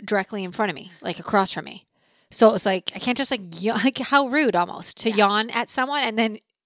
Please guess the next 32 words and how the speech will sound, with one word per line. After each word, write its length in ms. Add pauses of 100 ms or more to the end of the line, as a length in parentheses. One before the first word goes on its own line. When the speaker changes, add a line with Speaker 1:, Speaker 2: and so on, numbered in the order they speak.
(120)
Speaker 1:
even 400
ruder 360 (520)
to 100
look 320
at 80
them 160
in 100
the 120
eye 220
when 180
you're 140
yawning. 380 (200)
Speaker 2:
<laughs> 60 (320)
Yeah. 60 (180)
Speaker 1:
Do 480 (160)
not. 760
Speaker 2:
Do 460 (100)
not. 800 (160)
Speaker 1:
Do's 320
and 160
don'ts. 480
Do 320
not 580 (220)
look 220
at 80
someone 280
in 80
the 140
eye 160
when 180
you're 140
yawning. 460